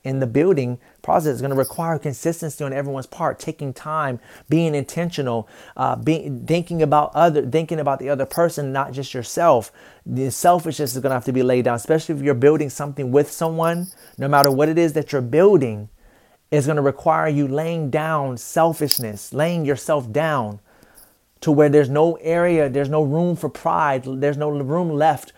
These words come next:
for pride or anyone to be prideful, to think that they're better than any, anyone else, to think that, "Oh, you got it all together." No, it's, it's gonna require a laying down of yourself to see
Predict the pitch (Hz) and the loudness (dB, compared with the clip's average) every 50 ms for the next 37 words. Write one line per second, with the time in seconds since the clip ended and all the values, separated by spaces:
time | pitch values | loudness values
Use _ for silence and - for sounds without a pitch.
0 | - _ _ - - 139 - - - - 160 160 151 135 139 - 202 185 190 190 | -20 _ _ -6 -4 -4 -4 -4 -4 -2 0 0 0 0 -2 -2 -2 0 0 0
1 | 175 170 160 156 143 151 143 - - 139 139 147 151 147 - 139 127 120 117 113 | 0 0 -2 -2 -2 -4 -4 -4 -6 -4 -2 -2 -2 -2 -2 -4 -4 -4 -2 -2
2 | 160 156 - - 139 127 117 147 139 131 147 151 151 147 139 135 131 127 127 127 | -2 -4 -2 -4 -6 -4 -4 -4 -2 0 2 2 2 2 -2 -4 -6 -6 -6 -8
3 | 123 120 - - 127 127 123 123 120 117 117 101 117 113 113 165 156 - 156 147 | -8 -10 -10 -10 -8 -8 -6 -6 -6 -6 -6 -6 -6 -4 -4 -4 -4 -4 -4 -4
4 | 135 - - 139 147 147 139 131 131 - 147 143 139 98 - 139 135 - 131 127 | -4 -4 -2 0 0 0 0 -2 0 2 2 2 4 2 2 0 0 -2 -6 -4
5 | 120 143 151 139 131 127 131 147 156 160 147 131 120 - - - - - - _ | -2 0 0 0 -2 -4 -4 -2 -2 0 0 0 -2 -6 -10 -20 -20 -20 -20 _
6 | - 131 139 - 151 151 151 127 - 147 147 143 139 139 - - 151 151 151 151 | -4 -4 -4 -4 -2 -2 -2 -2 -2 -2 0 0 -2 -2 0 2 4 6 6 6
7 | 147 135 - 123 127 127 127 143 156 160 160 151 139 123 139 147 151 156 151 143 | 4 4 2 0 -2 -2 -2 -2 -2 -2 0 0 0 0 0 0 0 -2 -4 -6
8 | 135 123 120 120 127 120 - - 165 165 160 139 127 - - - - - - - | -6 -6 -4 -4 -4 -4 -4 -2 0 2 2 2 0 -2 -6 -16 -20 -20 -20 -20
9 | - _ _ _ - - 160 - - - - - 180 190 196 180 160 147 143 151 | -20 _ _ _ -4 -2 -2 -2 -4 -4 0 2 2 4 4 2 2 0 -2 -4